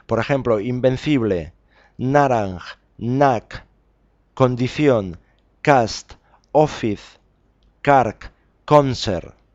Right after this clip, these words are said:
¿Eh? Es decir, eh, escribir morfemas delante y detrás y después ver qué significado nos va adquiriendo. O, por ejemplo, con las palabra-, con las palabras brazo y papel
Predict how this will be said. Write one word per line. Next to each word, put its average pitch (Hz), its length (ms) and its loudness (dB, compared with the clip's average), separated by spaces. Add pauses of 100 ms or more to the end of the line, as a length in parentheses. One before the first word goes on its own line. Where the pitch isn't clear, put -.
(460)
¿Eh? 131 180 -4
Es 120 140 -6
decir, 113 260 0
eh, 87 480 -6
escribir 131 480 -2
morfemas 147 460 0
delante 131 360 4
y 123 60 0
detrás 110 480 0
y 135 80 -4
después 117 500 -4
ver 143 200 2
qué 127 120 -2
significado 107 760 -2
nos 101 260 -6
va 104 80 0
adquiriendo. 95 680 -4 (300)
O, 95 120 -6
por 90 120 -4
ejemplo, 123 380 -2
con 101 120 -2
las 87 140 -4
palabra-, 113 520 0 (280)
con 120 100 0
las 104 140 -2
palabras 113 480 0
brazo 135 420 2
y 110 60 -2
papel 147 500 0